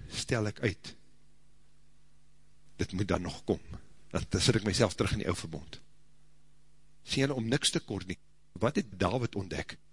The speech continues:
Toe Dawid skryf het, "Ek kort niks," het Dawid homself n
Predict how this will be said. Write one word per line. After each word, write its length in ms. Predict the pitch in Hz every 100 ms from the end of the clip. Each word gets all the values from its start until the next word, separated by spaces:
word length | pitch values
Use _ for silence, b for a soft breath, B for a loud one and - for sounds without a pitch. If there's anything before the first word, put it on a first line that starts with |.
| - - -
Toe 100 | 120
Dawid 400 | 92 98 196 214
skryf 420 | - - 127 107 87
het, 160 | - B B B -
"Ek 260 | 120 -
kort 240 | 147 120 -
niks," 440 | 95 123 - - B B B
het 200 | 101 87
Dawid 340 | 110 180 160
homself 540 | 135 - 156 151 - - B B B - -
n 60 | 120